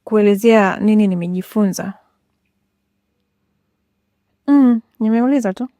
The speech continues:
"Nilisahau na sikutegemea kama ungekuwa mkali hivyo. Na kuhusu nguo, basi nielekeze namna nzuri ya kufua ili nijue." "Sio kazi yangu, ulitakiwa ujue kufua,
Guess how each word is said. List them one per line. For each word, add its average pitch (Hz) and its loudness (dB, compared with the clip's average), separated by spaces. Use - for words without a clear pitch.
"Nilisahau 214 0
na 208 -4
sikutegemea 226 -2
kama 240 0
ungekuwa 202 -2
mkali 202 -2
hivyo. 190 -8
Na 202 0
kuhusu 254 0
nguo, 214 0
basi 233 0
nielekeze 202 0
namna 180 0
nzuri 208 0
ya 185 0
kufua 180 -6
ili 196 -2
nijue." 175 -8
"Sio - 2
kazi 196 0
yangu, 180 -4
ulitakiwa 196 -2
ujue 208 2
kufua, 180 -6